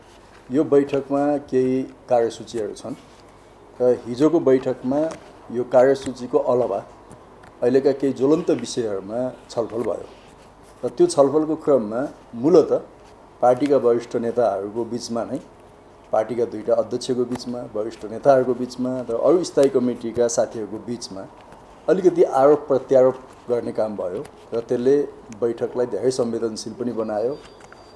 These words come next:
र सिङ्गो देशभरका पार्टी सदस्यहरू स्तब्ध भए, नेपाली जनता स्तब्ध भए। र यो अवस्थामा अब पार्टीलाई कसरी अगाडि बढाउने र हिजोको बैठकको सिन हेर्दाखेरि, अ, नेकपा एउटा निकै नै आन्तरिक हिसाबले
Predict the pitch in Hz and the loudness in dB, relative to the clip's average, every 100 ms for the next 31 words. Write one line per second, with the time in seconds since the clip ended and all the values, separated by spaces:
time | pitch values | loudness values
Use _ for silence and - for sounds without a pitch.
0 | - 117 113 - 160 190 202 - 147 147 | -4 -4 -4 -2 0 6 6 6 2 2
1 | 110 104 123 123 123 113 113 120 - 113 | -2 -2 4 4 4 2 2 -4 -4 -6
2 | 110 117 95 107 123 - - - - 127 | -4 -6 -4 -4 -6 -8 -12 2 2 4
3 | 123 90 98 117 - 110 117 110 107 104 | 2 2 -6 -8 -10 -4 -4 -2 -6 -4
4 | 110 110 - - 127 117 104 90 101 - | -4 -4 -4 2 4 4 -2 -2 -8 -10
5 | - - - - - 120 120 151 208 202 | -20 -20 -20 -20 -8 0 2 8 8 8
6 | - 139 - 131 113 131 - 123 123 110 | 6 2 2 0 0 0 0 0 2 2
7 | 107 117 117 135 135 135 110 98 95 95 | 0 -4 -2 -2 2 2 2 0 -6 -10
8 | 92 - - - - - 117 110 117 120 | -12 -14 -16 -20 -20 -4 0 0 -2 -2
9 | 147 139 131 131 131 123 131 - 139 127 | 0 2 2 2 0 -4 -6 -2 2 2
10 | 101 107 101 107 135 147 - - - - | 2 -2 -2 -4 -6 -8 -18 -20 -20 -20
11 | - 110 110 107 139 139 135 139 131 120 | -8 0 0 2 4 4 4 2 2 2
12 | 127 123 120 107 127 170 170 180 185 - | 4 6 6 4 2 4 4 0 -4 -12
13 | - - - - - 131 127 147 156 - | -20 -20 -20 -20 -8 -2 4 6 6 4
14 | 101 113 117 135 147 | -2 -2 0 0 0